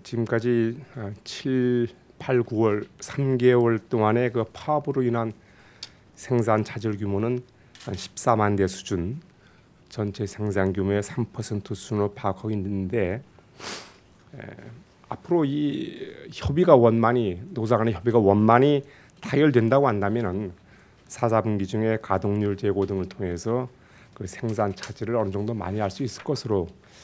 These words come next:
저는 그렇게 기대를 하고 있습니다. <clears throat> 근본 이제 성장률 전망 시에 이렇게 삼성전자의 어떤 그 리콜, 그 갤-, 갤럭시 노트 세븐 거기 문제하고,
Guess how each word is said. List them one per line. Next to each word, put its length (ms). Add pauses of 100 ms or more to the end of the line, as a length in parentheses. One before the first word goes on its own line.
(300)
저는 260
그렇게 220
기대를 400
하고 140
있습니다. 560
<clears throat> 720 (2250)
근본 680 (400)
이제 180
성장률 680
전망 460
시에 460
이렇게 260
삼성전자의 1400 (920)
어떤 340 (320)
그 340
리콜, 420 (400)
그 200 (120)
갤-, 160 (100)
갤럭시 360
노트 180
세븐 500 (180)
거기 200
문제하고, 840